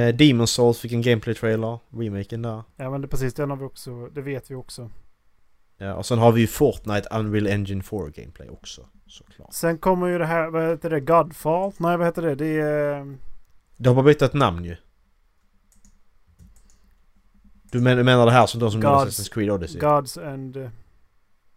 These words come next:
Speaker 1: Gods and Monsters.
Speaker 2: Ja, det var det.
Speaker 1: De fick ju byta namn för att de blir såna copyright-claimade av Monsters energidrickan.
Speaker 2: <laughs> Vad fan?
Speaker 1: Eh, så att det blir någon f-, fade däremellan. Det heter Immortals Phoenix Rising, heter det.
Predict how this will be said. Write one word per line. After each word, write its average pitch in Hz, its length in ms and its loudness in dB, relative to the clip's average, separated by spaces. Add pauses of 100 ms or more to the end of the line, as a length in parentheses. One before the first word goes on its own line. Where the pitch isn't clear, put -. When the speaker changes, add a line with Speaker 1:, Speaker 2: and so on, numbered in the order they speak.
(160)
Speaker 1:
Gods 110 220 0
and 110 100 0
Monsters. - 540 -8 (320)
Speaker 2:
Ja, 131 260 -12 (500)
det 147 100 -16
var 127 60 -12
det. 123 200 -16
Speaker 1:
De 120 100 -4
fick 120 140 -2
ju 117 60 4
byta 139 300 6
namn 101 400 2
för 117 220 2
att - 80 2
de 120 180 2
blir 113 180 4
såna 120 320 0
copyright-claimade 107 840 0
av 107 260 2
Monsters 107 500 -6
energidrickan. 95 640 -6 (440)
Speaker 2:
<laughs> - 480 -2
Vad 202 100 -6
fan? 160 380 4 (840)
Speaker 1:
Eh, 104 380 0
så - 120 -4
att 101 80 -2
det 120 60 0
blir 113 160 4
någon 110 200 0
f-, - 480 -8
fade 107 400 2
däremellan. 107 500 4
Det 110 60 6
heter 127 400 4 (300)
Immortals 135 840 2 (240)
Phoenix 117 540 4
Rising, 113 640 2
heter 95 280 -6
det. 80 140 -16